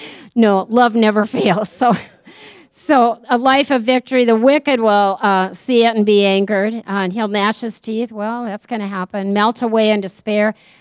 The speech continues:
The wicked, um, let's see, the desire of the wicked will perish and come to nothing.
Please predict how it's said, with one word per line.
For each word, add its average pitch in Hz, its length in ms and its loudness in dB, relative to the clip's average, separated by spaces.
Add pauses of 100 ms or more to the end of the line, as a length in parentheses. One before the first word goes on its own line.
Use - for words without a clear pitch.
(200)
The 226 60 4
wicked, 233 640 0
um, 190 580 -4
let's 214 160 -18
see, 202 260 -20
the 220 80 2
desire 233 420 2
of 269 80 0
the 254 120 2
wicked 226 340 0
will 202 140 -2
perish 196 760 -4 (160)
and 196 160 -4
come 208 240 -4
to 208 80 -2
nothing. 190 480 -6